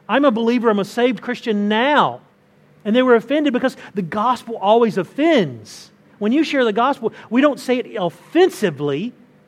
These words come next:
but the truth that people can't save themselves the truth that,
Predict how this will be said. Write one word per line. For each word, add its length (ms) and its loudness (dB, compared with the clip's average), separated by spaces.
but 140 0
the 80 0
truth 400 0
that 120 -2
people 240 0
can't 280 -4
save 480 -2
themselves 960 2
the 60 -2
truth 340 -2
that, 160 0